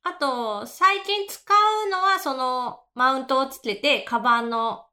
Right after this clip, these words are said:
リュックのひ-、肩紐のところにつけてるけど、ネックストラップって首から下げるタイプのやつもあって、それはそれでま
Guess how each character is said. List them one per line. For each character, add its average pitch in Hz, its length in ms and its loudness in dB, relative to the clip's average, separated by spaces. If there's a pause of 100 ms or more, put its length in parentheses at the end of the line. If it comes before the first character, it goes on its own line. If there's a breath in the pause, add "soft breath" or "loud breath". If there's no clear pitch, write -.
(160)
リ 233 120 -2
ュ 233 40 -8
ッ - 20 -20
ク 208 140 -4
の 185 140 -4
ひ-、 220 180 -8 (320)
肩 240 240 -4
紐 214 220 0
の 185 100 -4
と 185 160 -6
こ 202 120 -4
ろ 190 100 -4
に 196 80 -6
つ - 100 -14
け 208 100 -8
て 185 140 -8
る 175 180 -10
け 233 120 -10
ど、 294 360 0 (240 loud breath)
ネ 240 280 -2
ッ - 40 -20
ク 403 120 0
ス 392 100 -12
ト 415 80 0
ラ 415 60 4 (160)
ッ - 20 -20
プ - 120 -2
っ - 120 -10
て - 120 -14
首 339 360 -4
か 381 140 2
ら 359 400 4 (120)
下 311 120 0
げ 339 160 -2
る 254 160 -4
タ 220 140 0
イ 190 120 -6
プ 180 80 -12
の 175 100 -10
や 170 140 -12
つ 180 140 -14
も 180 260 -12 (380)
あ 220 100 -2
っ 208 180 -14
て、 - 300 -14
そ - 140 -14
れ 392 80 -6
は 427 280 0
そ 415 120 0
れ 403 120 0
で 392 120 0
ま 370 140 0